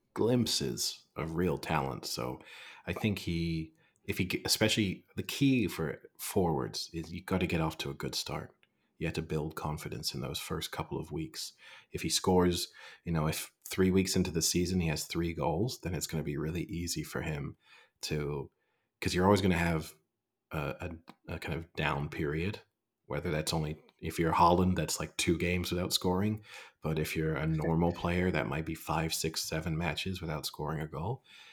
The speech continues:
Speaker 1: And to be able to s-, ride those out, you need to, to be able to remember, "Well, I did score four in a row at the beginning of the season." So, yeah, it's key to him to get off to a good start, to also just not have too much pressure on him.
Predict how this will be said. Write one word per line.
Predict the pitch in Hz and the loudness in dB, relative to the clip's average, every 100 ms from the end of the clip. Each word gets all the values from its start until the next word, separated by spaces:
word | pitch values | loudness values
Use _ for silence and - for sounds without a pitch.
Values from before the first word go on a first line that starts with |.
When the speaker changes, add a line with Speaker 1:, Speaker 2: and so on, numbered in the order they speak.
| - - | -20 -6
Speaker 1:
And | 80 78 78 | -2 0 -2
to | - | -2
be | 87 | -2
able | 95 | -2
to | 98 | 0
s-, | - - | -2 -2
ride | 92 85 82 87 87 | -2 2 2 2 -2
those | 80 80 | -2 -2
out, | 80 80 98 - | -2 -2 -4 -8
you | 80 | -6
need | 80 | -6
to, | 71 78 80 _ _ _ | -6 -8 -10 _ _ _
to | - | -10
be | - | -6
able | 69 | -6
to | - | -4
remember, | 78 78 73 73 78 69 - _ _ _ | -4 -4 -4 -4 -6 -8 -12 _ _ _
"Well, | 76 | -6
I | 78 | -4
did | 82 80 | -2 -4
score | - 80 | -4 -4
four | - 85 80 | -4 -2 0
in | 71 | 0
a | |
row | 76 76 | -2 -2
at | 67 | -4
the | 76 | -6
beginning | - 71 76 | -10 -6 -6
of | |
the | 73 | -6
season." | - - - - - _ _ - - _ | -8 -8 -10 -10 -20 _ _ -20 -20 _
So, | - - 76 76 78 90 _ _ _ _ _ _ _ _ | -4 0 0 0 -4 -6 _ _ _ _ _ _ _ _
yeah, | 92 - - | -2 -2 -2
it's | 80 - | -2 -4
key | - 113 | 4 6
to | 104 | 6
him | 95 90 85 | 6 4 2
to | - | -2
get | 80 | -2
off | 76 80 | 0 -2
to | - | -4
a | 78 | -6
good | 80 | -4
start, | - - 92 - | -2 -2 -4 -4
to | - | -4
also | - - | -4 -4
just | - - - | -6 -6 -4
not | 73 85 | -2 -2
have | 80 - | -4 -4
too | 82 | -6
much | 76 - | -6 -8
pressure | - - - 82 | -8 -4 -4 -2
on | 80 | -2
him. | 90 110 | -2 -6